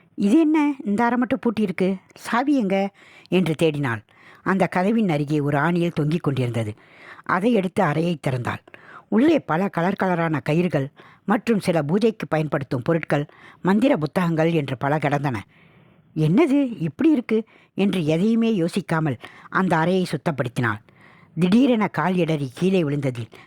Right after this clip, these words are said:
தலை மோதியதும் மயங்கிவிட்டாள். சில நிமிடங்களில் மனோ வந்தான். "அரிணி, அரிணி, எங்க போன?" என்று தேடிக்கொண்டிருக்க அந்த அறையில் விழுந்து கிடப்பதை பார்த்து பதறி ஓடினான். "அரிணி, அரிணி!" அவளை எழுப்பினான். கண் விழிக்கவில்லை.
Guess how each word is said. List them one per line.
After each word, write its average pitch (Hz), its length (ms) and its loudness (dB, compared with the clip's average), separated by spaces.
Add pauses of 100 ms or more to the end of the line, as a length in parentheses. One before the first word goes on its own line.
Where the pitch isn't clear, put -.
(120)
தலை 202 280 0
மோதியதும் 156 520 0
மயங்கிவிட்டாள். 135 640 -2 (500)
சில 220 280 2
நிமிடங்களில் 190 580 0
மனோ 147 220 0
வந்தான். 107 400 -4 (680)
"அரிணி, 175 440 0 (540)
அரிணி, 202 380 2 (460)
எங்க 185 240 2
போன?" 226 360 0 (260)
என்று 185 320 0
தேடிக்கொண்டிருக்க 170 720 0 (300)
அந்த 190 260 0
அறையில் 214 320 2
விழுந்து 208 240 0
கிடப்பதை 147 380 -2
பார்த்து 147 380 -4
பதறி 165 260 2
ஓடினான். 127 420 -2 (600)
"அரிணி, 240 380 2 (480)
அரிணி!" 240 340 2 (320)
அவளை 165 360 0
எழுப்பினான். 170 460 -2 (340)
கண் 233 380 0
விழிக்கவில்லை. 135 640 -4